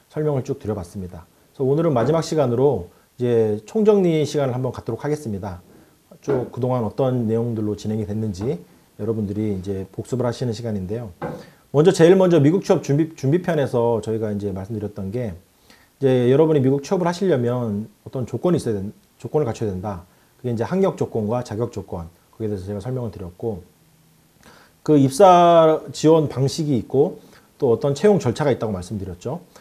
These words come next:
그래서 그 전반적인 순서, 뭐 그건 굳이 뭐 엔지니어가 아니라 어느 직종이건 여러분이 미국 취업을 하신다면 직종과 분야에 상관없이 대부분 비슷하게 진행이 됩니다.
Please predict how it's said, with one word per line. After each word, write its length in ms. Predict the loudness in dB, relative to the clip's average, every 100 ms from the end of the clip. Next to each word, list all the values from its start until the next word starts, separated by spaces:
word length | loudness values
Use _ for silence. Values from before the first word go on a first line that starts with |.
| _
그래서 400 | _ -6 -4 -4 -4
그 200 | -4 -4
전반적인 420 | -4 -4 -4 -4
순서, 440 | -4 -4 -2 -4 -6 _ _ -6
뭐 120 | -2
그건 320 | 0 0 -2
굳이 320 | -6 -2 0
뭐 160 | 0 0
엔지니어가 540 | -2 0 0 0 -2
아니라 420 | -4 -2 -4 -6 -10
어느 340 | -6 -4 -2 -4
직종이건 720 | -6 -6 -4 -4 -6 -10 -8
여러분이 380 | -8 -6 -4 -4
미국 240 | -4 -6
취업을 240 | -6 -6
하신다면 480 | -6 -6 -6 -4 -8 -10 _ _ _
직종과 560 | -16 -4 -2 0 0
분야에 260 | -2 -2 -2
상관없이 680 | -2 -2 -2 -4 -8 -8 -6
대부분 380 | -6 -4 -4 -6
비슷하게 580 | -10 -12 -10 -8 -10 -12 _ _ _
진행이 320 | -6 -4 -4
됩니다. 380 | -8 -10 -12